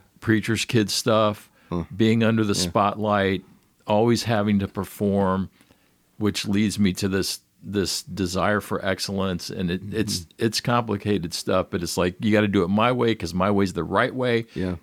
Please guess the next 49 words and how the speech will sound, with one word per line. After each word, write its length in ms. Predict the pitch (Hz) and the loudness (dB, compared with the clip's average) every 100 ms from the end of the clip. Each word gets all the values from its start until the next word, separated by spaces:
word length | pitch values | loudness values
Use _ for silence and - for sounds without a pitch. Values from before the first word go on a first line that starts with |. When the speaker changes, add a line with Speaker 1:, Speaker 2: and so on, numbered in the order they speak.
| - | -2
Speaker 1:
and 160 | 104 104 | 2 4
everybody 420 | 117 127 131 131 | 4 4 4 4
will 140 | 110 | 4
be 40 | 101 | 2
happy 380 | 95 101 95 78 | 2 0 0 -4
if 120 | 78 | -2
you 80 | 87 | -2
just 240 | 90 82 | -2 -2
do 120 | 90 | -2
my, 220 | 92 80 80 - | 0 -2 -4 -6
what 200 | 90 80 | -2 -2
I 60 | |
tell 180 | 87 90 | -2 -2
you 80 | 76 | -4
to 100 | 73 | -4
do, 240 | 71 65 98 - | -6 -8 -10 -6
you 80 | 87 | 0
Speaker 2:
Yeah. 40 | |
Speaker 1:
know? 220 | 85 90 - _ - | 0 0 -4 _ 0
Speaker 2:
I'm 180 | 143 | 4
with 220 | 127 135 101 | 6 6 4
you. 100 | 92 | 2
I 100 | 117 | 0
struggle, 480 | - 107 101 92 - | 0 2 2 0 -2
I 100 | 110 | -6
struggle 360 | - 98 95 | 0 0 2
with 140 | 92 87 | 0 0
that. 260 | 82 82 - _ _ _ _ | -2 -2 -8 _ _ _ _
I, 140 | 95 - | -10 -4
I 80 | 104 | 0
mean, 200 | 101 104 | 2 2
I 120 | 98 | 2
really 340 | 120 110 110 107 | 4 4 4 4
do 160 | 104 | 2
believe 400 | 101 101 95 95 | 0 0 0 0
that 140 | 92 87 | 0 -2
I'm 220 | 82 85 | -2 -4
right. 280 | 82 69 - _ _ _ - _ _ _ _ - | -4 -8 -12 _ _ _ -20 _ _ _ _ -6
Speaker 1:
Yeah, 180 | 131 131 | 0 2
me 160 | 107 | 2
too. 220 | 101 123 104 180 - - 185 | 2 2 4 2 2 2 2
Speaker 2:
<laughs> 400 | - - 139 175 | 0 2 4 6
In, 120 | 151 | 4
Speaker 1:
Yeah. 300 | - 135 95 - - | 4 2 2 -4 4
Speaker 2:
in 200 | 139 135 | 8 10
most 380 | 143 160 147 - | 8 6 4 4
things, 340 | 143 143 113 | 8 8 6
I'm 180 | 123 120 | 4 6
like, 380 | 113 110 - | 6 4 0